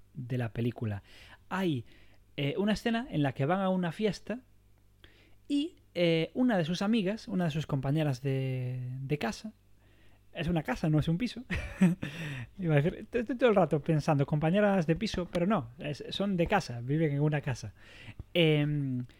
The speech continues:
ve a un actor porno que parece ser que es famoso, allí de fondo,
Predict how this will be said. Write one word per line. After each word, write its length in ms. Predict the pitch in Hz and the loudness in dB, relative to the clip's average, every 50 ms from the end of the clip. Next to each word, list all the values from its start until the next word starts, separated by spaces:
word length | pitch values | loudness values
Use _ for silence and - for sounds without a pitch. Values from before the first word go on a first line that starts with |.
| - - | -10 -6
ve 180 | - 160 196 208 | 2 4 6 6
a 40 | 185 | 6
un 140 | 170 160 156 | 4 0 -2
actor 320 | 147 - - 185 170 156 | -4 -2 0 0 0 2
porno 260 | 147 190 196 180 156 135 | 4 4 4 4 2 0
que 80 | 139 | 0
parece 180 | 135 143 143 - | -2 -4 -4 -2
ser 180 | - - 175 156 | 2 2 2 2
que 80 | - 160 | 2 0
es 80 | - | 2
famoso, 420 | - 160 165 208 220 - 240 247 - | 2 2 2 2 0 -2 -4 -8 -6
allí 300 | - 143 131 139 147 143 | -2 0 2 2 2 2
de 100 | 139 160 | 2 0
fondo, 340 | - - 240 226 220 233 | 0 2 2 2 0 -2